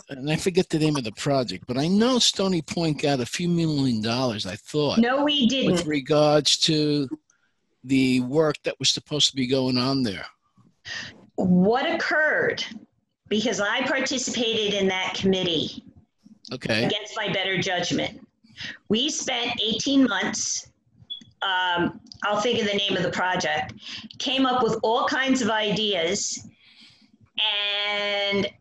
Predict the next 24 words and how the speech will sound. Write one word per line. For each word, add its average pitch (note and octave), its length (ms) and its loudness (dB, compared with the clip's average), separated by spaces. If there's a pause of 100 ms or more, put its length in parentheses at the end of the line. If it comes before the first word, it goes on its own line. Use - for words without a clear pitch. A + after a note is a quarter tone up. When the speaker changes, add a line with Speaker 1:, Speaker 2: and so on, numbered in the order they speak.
(100)
Speaker 2:
submitted B3 680 2
them A#3 200 0
to A#3+ 140 0
the G#3 60 0
state. G#3+ 640 -4 (120)
And G#3+ 120 2
what A3 200 2
we've C4+ 260 4
done A#3 280 0
to G3 180 -2
date G3+ 440 -2
is G3 180 -2
wasted G#3 460 0
money G3+ 320 2
on F#3 140 0
additional F#3 520 0
engineering F3+ 540 0
surveys. E3+ 560 -2 (220)
No G3 220 4
work A#3 320 4
has F#3 200 -2 (120)
ever A3 280 0
been A#3+ 180 4
done. G3+ 480 2